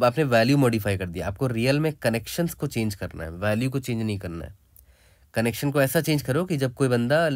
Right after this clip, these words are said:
उस लिंक लिस्ट को ट्रैवर्स करे तो उसको इस ऑर्डर में प्रिंट होता हुआ दिखे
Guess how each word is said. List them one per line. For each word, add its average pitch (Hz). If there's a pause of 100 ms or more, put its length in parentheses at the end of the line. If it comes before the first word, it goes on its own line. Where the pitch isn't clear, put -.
उस 123
लिंक 113
लिस्ट 139
को 143
ट्रैवर्स 123
करे 113
तो 127
उसको -
इस -
ऑर्डर 117
में 139
प्रिंट 110
होता 104
हुआ 95
दिखे 90